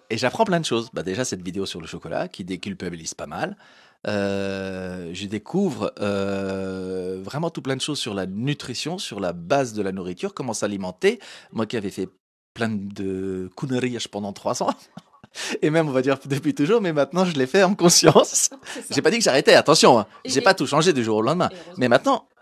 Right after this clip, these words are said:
Speaker 1: je, je suis conscient. Et je te contacte pour te proposer de pro-, de passe-, de, de venir passer au Frantuguet Mag pour nous parler de tout ça, par rapport à la double culture aussi,
Speaker 2: Mhm.
Speaker 1: et pour enfin le, discuter de tout plein de choses concernant la nourriture portugaise, qui est très riche,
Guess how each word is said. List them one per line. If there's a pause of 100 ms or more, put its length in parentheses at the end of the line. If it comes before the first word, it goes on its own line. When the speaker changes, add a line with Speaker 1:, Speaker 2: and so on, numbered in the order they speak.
Speaker 1:
je, (180)
je
suis
conscient. (160)
Et
je
te
contacte (380)
pour
te
proposer
de
pro-,
de
passe-,
de, (240)
de
venir
passer
au
Frantuguet
Mag
pour
nous
parler
de
tout
ça, (600)
par
rapport
à
la
double
culture
aussi,
Speaker 2:
Mhm. (560)
Speaker 1:
et
pour
enfin
le,
discuter
de
tout
plein
de
choses
concernant
la
nourriture
portugaise,
qui
est
très
riche,